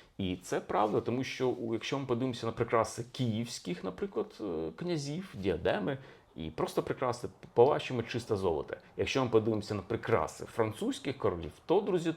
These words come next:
тут виявиться, що там часто позолота. Ну, от так от. Тож золото, це перше. Римське Євангеліє, наше чи не наше, незрозуміло,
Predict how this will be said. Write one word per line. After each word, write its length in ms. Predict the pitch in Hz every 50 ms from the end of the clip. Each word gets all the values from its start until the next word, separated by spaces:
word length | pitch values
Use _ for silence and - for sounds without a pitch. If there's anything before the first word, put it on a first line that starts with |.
| -
тут 240 | - 143 156 156 -
виявиться, 420 | 170 165 143 147 135 131 - - 101
що 120 | - -
там 220 | - 120 127 127 - - - - - - _ _ _
часто 500 | - - 98 95 92 - - 110 98 92 - - - _ _ _ - _ _
позолота. 680 | 117 107 87 92 98 92 92 87 71 65 - - - - - - -
Ну, 180 | 156 180 - - - -
от 180 | 120 120 -
так 140 | - - - -
от. 100 | - - - - - - - - -
Тож 220 | - 185 - - -
золото, 600 | - 107 101 117 135 120 95 78 - - - - - - - - - - -
це 120 | - 120
перше. 360 | - - 82 - - - - - - - - -
Римське 380 | 123 165 185 170 156 - 165
Євангеліє, 500 | 160 165 160 156 151 139 139 139 139 - - - - - - - - -
наше 380 | 151 143 143 127 113 - 110
чи 160 | - - 139
не 80 | 131 135
наше, 340 | 151 180 190 185 - 143 123
незрозуміло, 680 | 123 117 107 113 117 98 104 123 156 175 165 - -